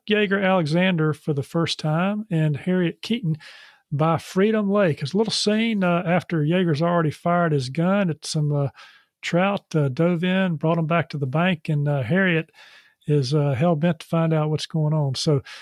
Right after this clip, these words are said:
this will be the last clip, uh, I'll play for you. I hope you enjoy it. And, uh,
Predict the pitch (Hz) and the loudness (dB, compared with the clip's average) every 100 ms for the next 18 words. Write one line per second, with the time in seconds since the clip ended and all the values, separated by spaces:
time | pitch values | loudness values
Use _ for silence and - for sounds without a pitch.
0 | - - 185 180 180 170 165 196 185 - | -20 -6 -2 2 2 2 4 2 0 0
1 | 202 208 - - 180 180 160 - 196 - | 0 0 -2 0 2 2 0 0 -2 0
2 | 190 196 196 147 180 - 170 139 180 202 | -2 0 0 0 0 0 -2 0 0 0
3 | 196 - - 160 151 151 151 147 139 | -2 -4 -2 0 0 0 2 2 -2